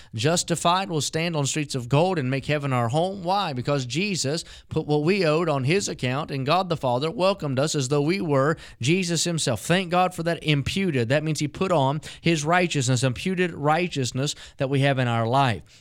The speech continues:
Now, Paul says, "Philemon, I want you to welcome him back. Forgive him." And we talked about that principle laid out in Scripture. Christians are to be forgivers. We don't live like the world. The world would say they hurt you, hurt them.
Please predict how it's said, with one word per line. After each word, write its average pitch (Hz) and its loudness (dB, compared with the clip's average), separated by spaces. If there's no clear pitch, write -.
Now, 120 2
Paul 135 4
says, 131 -2
"Philemon, 151 0
I 147 0
want 156 0
you 160 -6
to 156 0
welcome 156 0
him 160 -4
back. 156 2
Forgive 160 -4
him." 120 0
And 139 -2
we 151 4
talked 202 0
about 147 0
that 135 0
principle 151 -2
laid 139 2
out 143 0
in 139 -4
Scripture. - -6
Christians 147 0
are 147 2
to 143 -6
be 151 0
forgivers. 160 -2
We 147 4
don't 196 2
live 220 2
like 151 0
the 127 -4
world. 113 2
The 120 0
world 170 0
would 160 -4
say 151 0
they 143 0
hurt 151 -2
you, 165 2
hurt 160 0
them. 170 -2